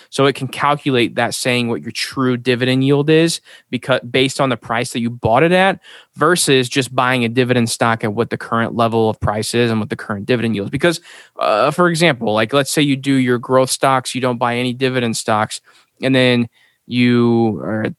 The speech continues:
at fifty years old and you got a million in the brokerage, and you're like, "Okay, I wanna sell all this growth and I'll put it all in the dividend stocks." Well, you're only gonna get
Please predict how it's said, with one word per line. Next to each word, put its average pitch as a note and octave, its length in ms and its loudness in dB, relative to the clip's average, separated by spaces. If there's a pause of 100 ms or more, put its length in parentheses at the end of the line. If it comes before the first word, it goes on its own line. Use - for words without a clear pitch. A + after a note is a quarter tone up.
at F#2 140 -8
fifty D3+ 240 -2
years C#3 220 0
old C#3+ 340 4
and A#2+ 80 0
you A2+ 80 -2
got A2 160 -2
a G#2+ 60 -4
million C3+ 320 2
in B2 100 0
the A2 260 0
brokerage, C3+ 500 2
and C3 40 -10
you're B2 80 -2
like, A2+ 140 -4
"Okay, A#2+ 200 -4
I A2+ 60 -2
wanna A#2 300 -4
sell D3+ 320 0
all C#3 240 2
this D3+ 200 2
growth D3+ 460 2 (300)
and B2 100 -2
I'll B2 80 2
put - 160 -4
it A#2 80 -4
all A#2+ 160 2
in B2 60 -2
the A2+ 60 -4
dividend C3 420 -6
stocks." - 440 -10 (560)
Well, D#3 140 4
you're A3+ 140 2
only G3+ 160 2
gonna D3+ 180 2
get C#3 400 2